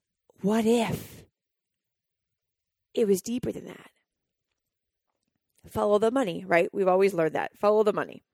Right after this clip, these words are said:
Always follow the money. And we're not gonna talk conspiracy theories on this. I, I'm, I'm trickling out to see where you're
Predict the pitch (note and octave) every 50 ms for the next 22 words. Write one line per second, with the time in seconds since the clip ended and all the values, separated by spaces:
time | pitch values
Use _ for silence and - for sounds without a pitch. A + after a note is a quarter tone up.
0 | _ _ _ _ _ _ _ - A#3+ B3 A#3+ A#3+ A#3 A#3 A3+ - - G3 F3+ F3+
1 | E3+ E3+ D#3 C3 F#2 - - G3+ - _ _ _ _ _ _ _ _ _ _ -
2 | - - - - - D4 D#4 F4 F4 F4 F4 C#4+ - C#4 B3+ B3 - G#3+ - -
3 | - F#3+ F#3 F#3 - F#3 - F3 E3+ E3 F3 F3+ E3 E3 D#3 D#3+ F3 - - -
4 | G#3+ G3+ - - G3+ G3+ G3 G3 F#3+ G3 G#3 - - G#3+ G#3+ G3 - - - C4+
5 | B3+ - B3 G#3+ G#3 G3+ F#3+ F#3 F3+ F3+ E3+ E3 - - - - _ _ - -
6 | G3 - - A3 G3 F#3 F3+ F#3+ G3 F#3+ F#3+ F#3+ F3+ F#3 F3 -